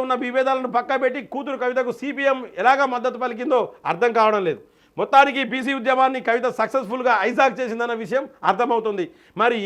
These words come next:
ఏ మేరకు సక్సెస్ అవుతారో చూడాల్సిందే. చూసిర్రా, లాస్ట్కు సీపీఎం కూడా అదే పని చేసింది. ఇగో, ఇక చూడరు, ఇక ఈమె చూడాలి మనం. మంచి బ్యూటిఫుల్ ఫేస్, ఇక బ్యూటిఫుల్ ఫేస్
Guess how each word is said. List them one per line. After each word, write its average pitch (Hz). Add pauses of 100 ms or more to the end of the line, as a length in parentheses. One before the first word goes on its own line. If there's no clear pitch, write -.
ఏ - (120)
మేరకు 277
సక్సెస్ 247
అవుతారో 240 (180)
చూడాల్సిందే. 151
చూసిర్రా, 175 (600)
లాస్ట్కు 233 (240)
సీపీఎం 226
కూడా 220
అదే 180 (100)
పని 151
చేసింది. 113 (360)
ఇగో, 165 (460)
ఇక 170 (100)
చూడరు, 220
ఇక 127 (260)
ఈమె 180
చూడాలి 240
మనం. 110 (300)
మంచి 196 (640)
బ్యూటిఫుల్ 226
ఫేస్, 202
ఇక 120 (2000)
బ్యూటిఫుల్ 226
ఫేస్ 226